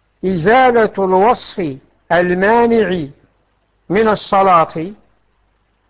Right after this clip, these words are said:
باستعمال الماء في جميع البدن إن كان الحدث،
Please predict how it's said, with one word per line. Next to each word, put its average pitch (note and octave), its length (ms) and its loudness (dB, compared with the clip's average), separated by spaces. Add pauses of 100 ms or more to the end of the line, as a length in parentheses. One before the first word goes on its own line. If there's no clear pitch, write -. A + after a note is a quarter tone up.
(240)
باستعمال G#3 800 0
الماء F#3 720 0 (1300)
في F#3 160 -4
جميع F#3 280 0
البدن F3+ 600 0 (380)
إن D#3+ 140 -2
كان A3+ 360 0
الحدث، F#3 520 -2